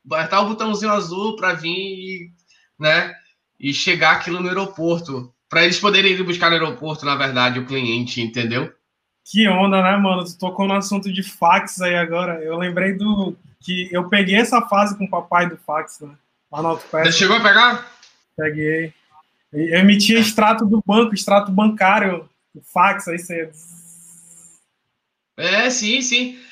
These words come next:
Speaker 1: E eu não, eu vou te ser muito sincero. Eu, quando eu já, quando eu já comecei a trabalhar, já quando eu tava indo pra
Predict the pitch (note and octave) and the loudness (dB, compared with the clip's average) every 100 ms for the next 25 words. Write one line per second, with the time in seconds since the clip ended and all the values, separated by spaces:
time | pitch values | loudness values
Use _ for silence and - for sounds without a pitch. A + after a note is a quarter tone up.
0 | - - - D3+ G3 A3+ G#3 G#3 A3+ B3 | -20 -20 -10 -2 2 2 2 2 4 6
1 | C4+ A3 A3+ A3 A3+ A3+ B3 A#3 B3 - | 4 4 2 2 0 0 2 2 2 -2
2 | - C#4+ - F#3 B2+ - - _ _ - | -4 -4 -2 0 -2 -6 -16 _ _ -8
3 | F3+ G3+ A#3+ B3 A#3+ - A3 B3 B3 A#3+ | -6 -2 0 0 0 -4 0 0 0 -2
4 | A#3 A3+ A3 A#3+ A#3 G#3 F#3+ G3 A3+ F3 | 0 0 0 0 0 0 2 4 4 4
5 | F#3 F#3 F3+ E3+ D3+ E3 E3 E3 D3+ C#3+ | 0 -2 -4 -4 -2 0 0 -4 -4 0
6 | C3+ C3 B2+ - _ | 2 2 0 -6 _